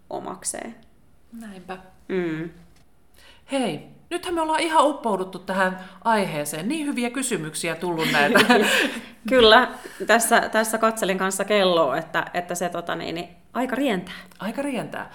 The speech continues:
Speaker 1: Joo.
Speaker 2: Mä luulen, että tehtäisikö me, Marjo, niin, että
Speaker 1: Mm-hmm.
Speaker 2: me päätetään tää jakso tähän,
Speaker 1: Jep.
Speaker 2: ja sitten tota, meillä jäi vielä kysymyksiä mukavan verran, niin tehdäänkin vielä toinen ekstra jakso.
Speaker 1: No näinhän me tietenkin tehdään, niin saadaan niinku tämä syksy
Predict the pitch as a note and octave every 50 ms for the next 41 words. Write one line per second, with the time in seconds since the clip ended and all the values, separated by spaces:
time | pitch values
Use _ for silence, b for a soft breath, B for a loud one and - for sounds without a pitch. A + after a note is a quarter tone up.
0 | B B B G#3+ G#3 F3 B3 D#4 F#4 F#4+ F4 D4 A#3 A3 G#3 A3 - E4+ F4 -
1 | F#4 E4 - A3 G3+ F#3 F3+ F3 E3+ E3 D#3 D3+ C#3+ C3+ B2 - - - - -
2 | - - - A#3+ A#3+ A3 A3 A#3+ C4+ G#3 G3+ - - - - - - - - -
3 | - C#3 - - - - C#4 D4+ D#4+ C#4 - - E3+ D3 C#3+ - B3 C#4 D4 C#4
4 | F#3+ D#3 D3+ - - E3+ - - G#3 C4 D4 E4 F4 E4+ E4+ - B B B B
5 | F3+ F#3 G3+ G3+ G3 F#3+ F#3+ - A#3+ A#3+ A#3 - - F#3 F3 E3+ E3 F#3 E3 D#3+
6 | - - G3+ A3 G#3+ G#3 G3 F#3 F3+ G3+ A3+ A3 G#3 E3 F3 E3+ E3 D#3 D#3 D#3
7 | D#3 - A3 A3 A3+ G#3+ E3 D3+ D3 - - D3+ D3 D3 F3+ A3 - G#3 F3+ E3+
8 | D#3+ D#3+ F#3 F3+ F3 D#3+ D#3 D#3 B B B B B - G3 - D#4 D4+ A3 F#3
9 | E3 D#3 - A#3 A3 C#4+ D4 D4 D4 D4 - - B4 B4 F#4+ D4 F3 D#3+ D#3 D3+
10 | C#3+ C#3 C#3+ - - - C#3 C#3 - - - - - - - - - - G3 G#3
11 | G3+ G3+ G#3+ A3+ A3+ B3 C#4+ C#4 A#3 A3+ A3 G3 G3 G3 G3+ G#3+ G#3+ G#3+ G#3+ G#3
12 | G3+ G#3 - - G#3+ A3 A3+ F#3 F#3 F3+ F3 F3+ - - F#3 F#3 F#3 F3+ F3 F3+
13 | F#3 F#3 F3+ - G#3 G3+ G3 F3+ F#3 F#3 E3+ - - F3+ E3+